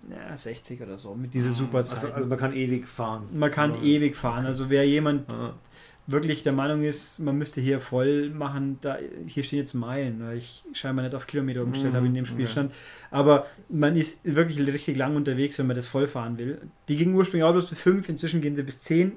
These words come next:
Speaker 1: weil halt viel Spieler eben doch mal irgendwann dahin kommen. Und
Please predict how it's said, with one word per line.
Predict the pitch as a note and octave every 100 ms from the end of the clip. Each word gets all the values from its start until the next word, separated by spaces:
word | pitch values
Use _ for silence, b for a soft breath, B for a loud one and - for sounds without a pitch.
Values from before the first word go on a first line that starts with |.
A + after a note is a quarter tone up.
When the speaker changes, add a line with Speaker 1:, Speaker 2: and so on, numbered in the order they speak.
| - - - -
Speaker 1:
weil | D3+ C3+
halt | C3+
viel | - E3
Spieler | D#3+ - D3
eben | C#3+ C3+
doch | C3+ E3 - - _ - _ _ _ b b -
mal | C3 D3
irgendwann | D#3+ D#3+ D3+
dahin | D#3 D3+ F3+
kommen. | F3 E3 E3 E3 _ _ _ _ _ _ _ _ _ - B B B B B B
Und | - C#3 C#3